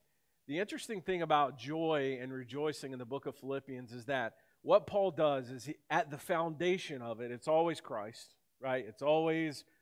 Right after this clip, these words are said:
rejoicing in the Lord. It's always what the Lord has done. And then from that foundation, Paul builds a theology of joy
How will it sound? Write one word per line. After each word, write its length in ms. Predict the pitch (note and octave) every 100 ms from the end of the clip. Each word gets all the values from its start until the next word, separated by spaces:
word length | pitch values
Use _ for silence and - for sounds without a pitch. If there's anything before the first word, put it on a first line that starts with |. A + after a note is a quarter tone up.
| _
rejoicing 600 | A#2+ A#2+ C#3 E3+ D#3+ F3+
in 100 | E3
the 80 | E3+
Lord. 540 | D#3+ D#3 D3+ D3 C#3+
It's 180 | C3+ B2
always 240 | D3 D3 B2+
what 140 | C3+
the 80 | A#2+
Lord 400 | A#2+ D3+ F#3 F3+
has 160 | E3+
done. 420 | A#2 C3 A#2+ B2 A#2+ _ _ _ _ _ -
And 200 | F#3 G3
then 220 | G3+ F#3 - F#3+
from 380 | - G#3 B3+ B3+
that 240 | G#3+ E3
foundation, 920 | - F3+ F3 D3+ F3 F3+ - C3+ B2+ -
Paul 640 | - G3+ A#3+ F3+ C#3 C3+ C#3 _ _ _ D#3 C3+
builds 340 | F#3+ G#3 F#3
a 80 | E3
theology 720 | - E3+ D#3 E3+ F3 D#3+ C#3+
of 120 | D3+ A#2+
joy 540 | A#2+ E3 D3 B2 A#2